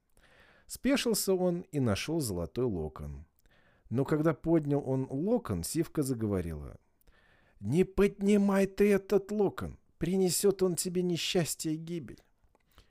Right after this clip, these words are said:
Но локон так понравился парню, что он и не подумал послушаться лошадь и взял локон с собой. И вот привела его, наконец, дорога в город, где жил король,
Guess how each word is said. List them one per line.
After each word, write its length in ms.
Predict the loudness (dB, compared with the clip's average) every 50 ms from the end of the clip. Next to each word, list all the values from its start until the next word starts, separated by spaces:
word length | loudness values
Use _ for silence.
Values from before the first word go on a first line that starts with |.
| _ _ _ _ _ _ _ _ _ _ _ -4
Но 180 | -2 0 0 2
локон 400 | 2 2 0 0 -2 -6 -6 -6 _
так 240 | 0 0 0 0 -2
понравился 580 | -6 -6 -6 -6 -8 -10 -12 -10 -10 -10 -10 -10
парню, 420 | -14 -18 -20 -18 -20 -20 -20 -20 -18
что 300 | -16 -16 -10 -4 -2 0
он 140 | 0 2 2
и 20 |
не 120 | 0 0 -2
подумал 720 | 0 2 0 0 0 0 -2 0 0 2 2 0 0 -2
послушаться 880 | -2 -4 -6 -6 -6 -8 -10 -12 -12 -12 -12 -12 -10 -8 -8 -8 -6
лошадь 580 | -8 -8 -8 -8 -8 -8 -8 -10 -10 -10 -12 -12 _
и 100 | -6 -4
взял 380 | -4 -4 -4 -6 -4 -4 -4 -6
локон 400 | -6 -8 -8 -8 -8 -10 -10 -8
с 60 | -8
собой. 540 | -8 -8 -8 -10 -14 -16 -16 -16 -18 -18 -20 _ _ _ _ _ _ _ _ _ _ _ _ _ _ _ _ _ _ _ _ _ _ _ _ _ _ _ _ -4
И 80 | 0 4
вот 260 | 4 4 4 4 2
привела 480 | 0 2 2 2 2 2 4 4 4
его, 340 | 4 4 2 2 0 0 0
наконец, 600 | 0 0 -2 -4 -4 -4 -4 -4 -6 -8 -10 -12
дорога 480 | -10 -10 -8 -6 -4 -6 -4 -4 -6 -6
в 120 | -8 -10
город, 640 | -12 -10 -8 -6 -6 -6 -8 -10 -12 -16 -20 _ _ _ _
где 300 | -10 -8 -4 0 0 0
жил 220 | 0 0 -2 -4 -6
король, 680 | -6 -8 -8 -6 -4 -2 0 0 0 -2 -4 -6 -12